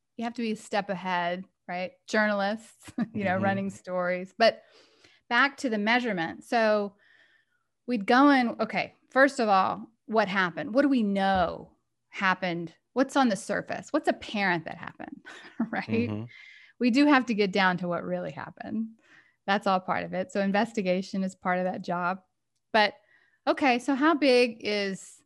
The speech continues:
Speaker 1: the target audience that was affected? How big is the audience beyond them that influences them that was affected, right? Could it be family members? Could it be politicians? Could it be,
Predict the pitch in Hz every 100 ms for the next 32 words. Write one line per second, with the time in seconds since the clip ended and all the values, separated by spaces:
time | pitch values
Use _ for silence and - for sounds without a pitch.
0 | _ 196 - 185 190 190 165 165 165 -
1 | - - 160 165 160 - - - 160 220
2 | _ _ _ _ _ _ _ _ _ -
3 | _ _ _ - 220 233 214 208 202 175
4 | 190 196 - 190 190 175 175 - - 196
5 | 196 190 226 262 254 185 156 131 - 196
6 | - _ _ _ _ _ 202 190 233 294
7 | - 214 190 175 - 156 - 151 143 147
8 | 165 - 156 151 - - - - - _
9 | _ _ 180 180 214 - _ _ _ _
10 | _ _ _ _ _ _ _ - 202 175
11 | 170 - 170 180 175 175 175 165 165 -
12 | 175 165 165 147 - 165 160 - 180 180
13 | 170 165 151 - 180 170 165 160 151 156